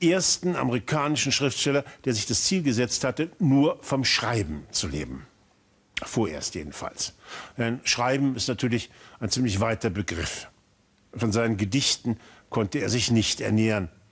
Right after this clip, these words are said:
Hier nur ein Beispiel. Für sein wohl bekanntestes Gedicht Der Rabe erhielt er gerade mal neun Dollar. Für ein anderes ein Dutzend Freiexemplare. Und auch ein Theaterstück, das er damals aufführte,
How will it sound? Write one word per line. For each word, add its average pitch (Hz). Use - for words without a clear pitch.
Hier 120
nur 110
ein 131
Beispiel. 123
Für 143
sein 135
wohl 135
bekanntestes 143
Gedicht 135
Der 123
Rabe 113
erhielt 123
er 131
gerade 113
mal 104
neun 107
Dollar. 98
Für -
ein 123
anderes 139
ein 110
Dutzend 107
Freiexemplare. -
Und 110
auch 107
ein 107
Theaterstück, 139
das 117
er 120
damals 113
aufführte, 120